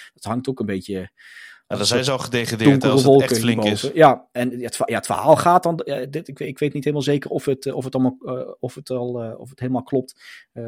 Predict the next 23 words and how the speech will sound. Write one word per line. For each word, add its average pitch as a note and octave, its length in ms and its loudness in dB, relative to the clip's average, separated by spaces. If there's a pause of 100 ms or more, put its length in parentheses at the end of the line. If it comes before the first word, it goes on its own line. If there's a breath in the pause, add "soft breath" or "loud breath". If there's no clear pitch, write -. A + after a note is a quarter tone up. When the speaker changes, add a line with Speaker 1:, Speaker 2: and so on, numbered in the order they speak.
Speaker 1:
dat A2+ 160 -10
er A#2+ 60 -8
inderdaad A#2 260 -4
een A2+ 60 -16
puntenstraf B2 480 -4
aankomt A2+ 340 -8
en A2+ 60 -8
dat A2+ 160 -6
ze A2+ 120 -8
wachten, A2+ 460 -4
eh, G#2+ 160 -12
met G#2 160 -10
het A2 140 -10
uit-, B2 360 -6
met G#2+ 140 -8
het, - 80 -18 (140)
met, A2 180 -10 (100)
ja, A#2+ 100 -4
het G#2 120 -4
brengen B2+ 280 2
van B2+ 100 -4
het A#2+ 100 -2
nieuws B2 440 2